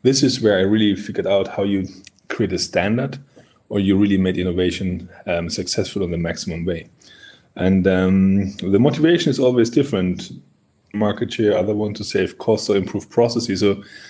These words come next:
but it was about the behavior change. And at the end of the day, having just the same car like a car, explaining you that you are more sustainable or you don't need oil or fossil fuels wasn't enough, um,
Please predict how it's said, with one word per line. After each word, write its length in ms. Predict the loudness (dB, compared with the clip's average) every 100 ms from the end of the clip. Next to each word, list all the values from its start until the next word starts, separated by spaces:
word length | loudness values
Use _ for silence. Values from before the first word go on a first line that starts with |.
| -20 -2
but 120 | 0
it 120 | 2
was 180 | 2 0
about 280 | 2 2 2
the 80 | -2
behavior 440 | -2 -2 0 -2
change. 380 | -2 -4 -2 -4
And 120 | -4
at 140 | -2
the 100 | 0
end 100 | 0
of 120 | -2 -4
the 80 |
day, 420 | 0 4 4 0 -8 _ _ -20 -20 _ 0
having 320 | 2 2 0
just 360 | 0 -2 -2
the 100 | -4
same 320 | -2 0 0 0
car 180 | 2
like 200 | 2 2
a 60 | -2
car, 500 | -4 0 2 0 -6 -20 _ _ _ -14
explaining 480 | -12 0 2 2
you 120 | 0 2
that 240 | 0 0
you 160 | -2 0
are 220 | 2 0
more 180 | -2 -4
sustainable 680 | -6 -2 2 2 2 2
or 140 | 4 2
you 140 | 0
don't 240 | -2 -2 -2
need 200 | -6 0
oil 260 | 4 4 4
or 40 |
fossil 380 | -2 -6 -6 -14
fuels 520 | -6 -4 -2 -6 -14 -20 _ _ _
wasn't 340 | 0 2 0 0
enough, 540 | 0 0 -2 -6 -16 _ _ _ -8
um, 800 | -4 -2 -2 -2 0 -2 -4 -12